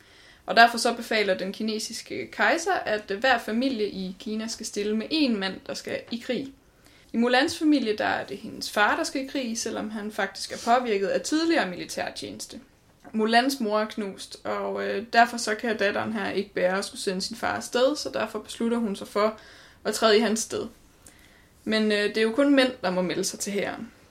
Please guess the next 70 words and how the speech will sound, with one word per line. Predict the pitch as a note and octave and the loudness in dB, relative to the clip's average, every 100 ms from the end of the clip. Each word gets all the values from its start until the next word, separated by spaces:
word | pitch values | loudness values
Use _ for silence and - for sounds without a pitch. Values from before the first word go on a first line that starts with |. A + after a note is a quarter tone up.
| - - | -14 -4
Så | G3+ F#3 | 0 2
Mulan, | F#3+ G3 G3+ G#3 A#3+ | 2 2 2 4 4
hun | C4+ A#3 | 2 0
er | |
nødt | G#3+ G#3 | 2 0
til | G3 | -4
at | |
skære | - - - | -6 -4 -6
sit | - - | -6 -2
hår | E4+ C#4+ B3 | 0 2 0
af, | - | -2
så | - A3 | -6 -4
hun | A3 | -4
ligner | G#3+ A#3 B3+ G#3 | -2 -2 -2 -2
en | |
mand, | G#3 B3+ C4+ - _ _ - | -2 -2 -4 -16 _ _ -4
og | G3 F#3 | 0 0
ifører | A#3 A#3 G3+ | 0 0 -2
sig | E3+ | -2
sin | F#3+ G3 | -6 -8
fars | - D#3+ F#3 - | -6 -6 -6 -2
rustning, | D4 - D4+ B3+ | 0 0 -4 -4
før | A3+ A3 | -2 -2
hun | G#3+ G3+ | -2 -2
rider | G3 F#3 | 0 0
afsted | F#3+ F#3+ G3 G#3 | -4 -2 -2 -2
for | G#3 | -4
at | F#3+ | -2
mødes | F#3 F#3 G#3 G#3 | 0 0 -2 -4
med | F#3 F3+ | -4 -4
de | G#3+ | -4
andre | F3+ F#3 | -4 -4
soldater, | - G3 E3+ - - | -6 -2 -2 -2 -6
der | - | -6
er | D#3+ | -8
blevet | - F3+ | -8 -10
sendt | F3+ F3+ | -10 -10
afsted. | - - G#3+ - _ _ - - - - _ | -12 -12 -14 -16 _ _ -20 -20 -20 -20 _
Det | G#3+ | -4
er | A3 | -2
så | A#3+ | 0
først | A#3+ A#3+ - | 4 4 4
senere, | C4+ C#4 D4 | 4 6 4
at | A#3 | 2
hendes | G#3+ - | 0 0
familie | A3 G#3+ G3+ | 0 2 4
opdager, | G3+ G#3 A3 G3 F#3+ | 4 2 -2 0 0
at | F3+ F#3 | 0 -4
det | F#3 | -4
er | |
Mulan, | F3+ F#3 G3 C4 | -2 0 0 0
der | A#3+ | 0
er | A#3 | -2
taget | A3 | -4
afsted, | G#3 - G3 G3 | -6 -4 -6 -4
men | G3 F#3+ | -6 -6
på | G3 | -4
det | G3 | -4
her | F#3 | -4
tidspunkt, | F#3+ G3 F3+ G3 | -6 -6 -6 -4
så | |
er | E3+ | -4
det | E3+ | -4
for | F#3+ | -4
sent | - G#3 D#3+ - | -2 -2 -4 -8
at | - | -8
gøre | F#3+ | -6
noget | F#3 F#3 | -4 -6
ved | F#3+ | -10
det. | - | -14